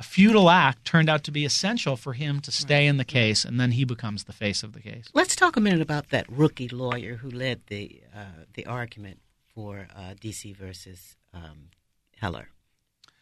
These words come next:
Speaker 1: Well, Alan Gura was a young libertarian lawyer who believed in the cause of gun rights. Uh, he was not a gun rights advocate, didn't have any affiliation with the N R A. And he was given the case in part because he was a real believer and he was willing to work for,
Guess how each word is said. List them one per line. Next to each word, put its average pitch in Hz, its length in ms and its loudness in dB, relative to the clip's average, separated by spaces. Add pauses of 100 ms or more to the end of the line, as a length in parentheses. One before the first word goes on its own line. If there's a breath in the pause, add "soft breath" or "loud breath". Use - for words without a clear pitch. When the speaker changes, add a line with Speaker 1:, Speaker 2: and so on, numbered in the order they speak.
(260 soft breath)
Speaker 1:
Well, 170 160 -6
Alan 233 240 4
Gura 180 180 8
was 147 140 8
a 117 80 2
young 131 360 4
libertarian 127 680 4
lawyer 92 480 -8
who 123 120 -4
believed 139 460 4
in 131 120 4
the 117 80 0
cause 98 420 -6
of 98 80 -16
gun 90 240 -10
rights. 98 360 -16
Uh, 101 300 -20
he 131 240 -6
was 117 540 -8
not 117 400 -4
a 98 480 -10
gun 123 220 0
rights 117 280 -6
advocate, 135 540 0
didn't 113 180 -6
have 110 140 -6
any 110 180 -8
affiliation 107 600 -10
with 104 140 -14
the 107 120 -12
N 101 140 -12
R 98 240 -10
A. 117 220 -8 (440 soft breath)
And 139 120 6
he 208 120 8
was 214 440 2
given 254 240 4
the 214 60 4
case 156 240 4
in 156 80 4
part 202 300 2
because 147 400 4
he 143 100 -2
was 127 160 -4
a 123 120 -4
real 135 160 0
believer 139 440 0
and 151 220 4
he 160 60 4
was 156 120 -2
willing 165 280 4
to 151 80 2
work 180 260 -2
for, 135 460 2